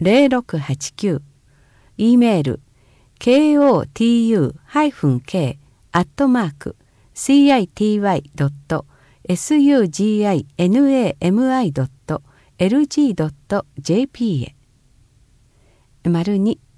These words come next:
ご意見には、住所、氏名、在勤の方は勤務先の名称と所在地、在学の方は学校名と所在地、事業者の方は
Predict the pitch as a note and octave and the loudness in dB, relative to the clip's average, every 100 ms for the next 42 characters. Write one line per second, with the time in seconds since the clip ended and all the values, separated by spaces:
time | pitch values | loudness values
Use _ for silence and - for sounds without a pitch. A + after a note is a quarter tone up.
0 | _ _ _ _ _ _ - E3+ A#3 D#4+ | _ _ _ _ _ _ -10 0 0 0
1 | D#4+ A3+ F3+ D3 D3+ C#3+ _ _ - F#3 | 0 0 2 2 0 -6 _ _ -8 0
2 | D#4 B3 - C#3+ - _ - - - C4 | 2 2 -2 -4 -4 _ -12 -4 2 2
3 | D3 A#2 - _ _ _ _ _ - D3 | 2 -2 -8 _ _ _ _ _ -8 -2
4 | A3 - C#4+ C#4 C#4+ C4+ - D4 E3 - | -2 2 2 4 2 -4 -2 -2 -2 -6
5 | _ - G#3+ A3 A3 A3 - G3+ F#3 F3+ | _ 0 2 2 0 -4 -2 -2 2 2
6 | A3+ B3 A#3+ A3+ - C4+ - - D#3 D#3+ | 0 -2 -4 -4 -4 -6 -6 -8 -6 -2
7 | G#3 C#3+ - - _ _ _ _ _ - | -4 -4 -10 -16 _ _ _ _ _ -14
8 | - F#3+ C#4 C#4+ C#4+ C4+ C4 C4 B3+ D4 | -2 0 2 0 2 0 0 -4 -4 -2
9 | F#3 - _ - E3 - - E4 C#4 F#3 | -2 -6 _ -6 -6 -6 -4 0 0 0
10 | E3 B3+ B3+ C3+ C3+ D3 C#3+ - - _ | -2 -4 -4 -4 -2 -4 -4 -12 -18 _
11 | _ _ _ _ _ _ _ _ _ - | _ _ _ _ _ _ _ _ _ -12
12 | F3+ G3 A#3+ E4+ D#4 B3+ G#3+ G#3+ G#3 C#4+ | -6 0 2 2 0 -2 -2 -4 -2 0
13 | G#3+ E3 | 0 -2